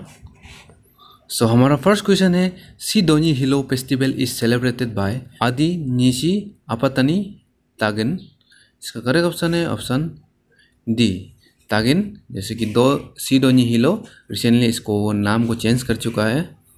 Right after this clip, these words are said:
हिलो बोल के, और इसका मेन पर्पस है कि welfare and prosperity of the people। और यहाँ पे सी मतलब आर्ट होता है और दोनी मतलब सन, और इसे हर साल सिक्स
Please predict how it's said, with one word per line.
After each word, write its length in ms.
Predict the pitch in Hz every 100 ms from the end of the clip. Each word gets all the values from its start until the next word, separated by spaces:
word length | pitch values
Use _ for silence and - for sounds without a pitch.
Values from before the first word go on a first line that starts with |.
| - -
हिलो 220 | 101 117
बोल 200 | 113 104 104
के, 140 | 175 - - - -
और 140 | 98
इसका 380 | 98 - - 101
मेन 300 | 98 107 147
पर्पस 400 | 147 139 143 135
है 120 | 135
कि 180 | 131 131
welfare 500 | 123 107 117 123 131 127
and 240 | 104 101
prosperity 600 | 110 117 - 123 120 123 123 131 - - -
of 140 | 107
the 120 | 104
people। 360 | 104 98 92 90 - - - _
और 140 | - 98
यहाँ 160 | 95 95
पे 100 | 98
सी 220 | 120 156
मतलब 460 | 156 147 147 147 -
आर्ट 200 | 127 135
होता 280 | 127 120 123
है 200 | 127 123
और 160 | 101
दोनी 280 | 98 101 131
मतलब 320 | 127 117 113 107
सन, 440 | - 101 90 92 - - - -
और 120 | 98
इसे 160 | 101 98
हर 180 | 95 143
साल 300 | 139 143 147
सिक्स 420 | - 147 - -